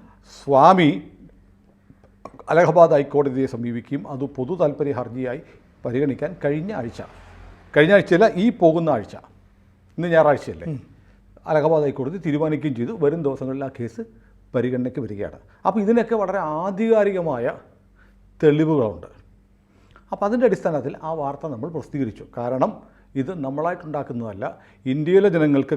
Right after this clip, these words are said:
Speaker 1: കഴിഞ്ഞ കുറേ കാലമായി അറിയാവുന്ന വസ്തുതയാണ്. അത് ഇതിൻ്റെ വിവരങ്ങളൊക്കെ ഇപ്പോഴും സോഷ്യൽ മീഡിയയിലുണ്ട്. പുതിയതൊന്നും ഈ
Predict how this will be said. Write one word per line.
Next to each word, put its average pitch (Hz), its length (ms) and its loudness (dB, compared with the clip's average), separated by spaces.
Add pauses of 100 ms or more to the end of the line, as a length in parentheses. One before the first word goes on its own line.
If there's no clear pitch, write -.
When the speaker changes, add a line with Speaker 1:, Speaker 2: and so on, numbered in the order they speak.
Speaker 1:
കഴിഞ്ഞ 131 240 -4 (100)
കുറേ 127 180 -4 (140)
കാലമായി 131 420 -6 (160)
അറിയാവുന്ന 123 480 -2 (640)
വസ്തുതയാണ്. 117 520 -4 (720)
അത് 165 120 -2 (160)
ഇതിൻ്റെ 185 320 2
വിവരങ്ങളൊക്കെ 151 440 0 (100)
ഇപ്പോഴും 147 260 -6 (100)
സോഷ്യൽ 147 360 -4
മീഡിയയിലുണ്ട്. 120 400 -4 (160)
പുതിയതൊന്നും 196 680 0 (1900)
ഈ 208 40 -14